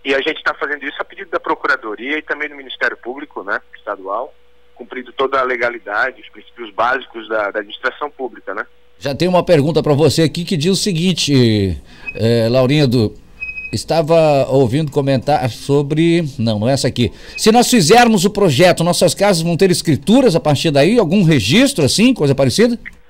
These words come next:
Speaker 1: Não, essa, essa pergunta ela é tendenciosa.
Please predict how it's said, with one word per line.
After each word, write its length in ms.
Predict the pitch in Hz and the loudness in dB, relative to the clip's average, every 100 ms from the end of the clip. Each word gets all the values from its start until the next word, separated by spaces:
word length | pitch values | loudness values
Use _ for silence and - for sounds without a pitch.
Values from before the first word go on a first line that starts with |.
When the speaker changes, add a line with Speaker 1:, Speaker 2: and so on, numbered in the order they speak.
| _ _ _ - - - - - - - - | _ _ _ -20 -20 -20 -20 -20 -20 -20 -8
Speaker 1:
Não, 260 | 104 95 80 | -4 -2 -2
essa, 680 | - 113 - 120 107 95 92 | -4 -4 -4 -4 -2 -2 -4
essa 140 | - - | -8 -10
pergunta 500 | 120 101 120 120 127 | -8 -8 -12 -8 -4
ela 220 | 131 123 | -2 -2
é 420 | 123 123 120 117 | -2 -4 -6 -8
tendenciosa. 840 | - 120 127 131 - 127 101 - | -8 -6 -6 -6 -6 -4 -4 -6